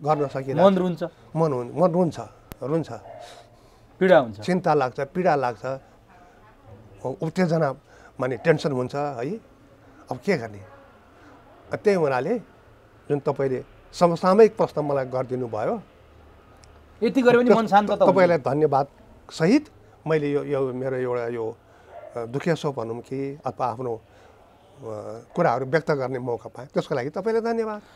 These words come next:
Speaker 2: अब नि तपाईँले कसरी निर्माण भएको नेपाल कस्तो बनाए भन्नेसम्म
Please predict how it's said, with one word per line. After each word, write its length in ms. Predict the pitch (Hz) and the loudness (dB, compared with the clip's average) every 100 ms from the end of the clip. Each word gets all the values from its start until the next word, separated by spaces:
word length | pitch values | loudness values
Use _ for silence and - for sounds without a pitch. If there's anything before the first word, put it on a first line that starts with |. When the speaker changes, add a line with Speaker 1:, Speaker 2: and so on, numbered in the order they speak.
| - - | -4 4
Speaker 2:
अब 140 | 233 | 6
नि 240 | 220 127 87 - - - - - _ - | 6 2 -10 -14 -16 -16 -20 -20 _ 8
तपाईँले 540 | 190 220 208 208 190 - - - _ _ _ _ _ _ _ _ _ _ _ _ - | 10 10 8 4 2 0 -10 -20 _ _ _ _ _ _ _ _ _ _ _ _ 0
कसरी 300 | 196 247 247 | 2 2 0
निर्माण 420 | 180 180 180 190 | -2 0 2 4
भएको 240 | 147 123 143 | 2 0 -2
नेपाल 340 | 147 165 170 - | -2 0 0 0
कस्तो 200 | 160 - | -2 -2
बनाए 320 | 147 151 156 | 0 0 0
भन्नेसम्म 640 | 117 95 131 139 143 139 | -2 -6 -6 -4 -4 -4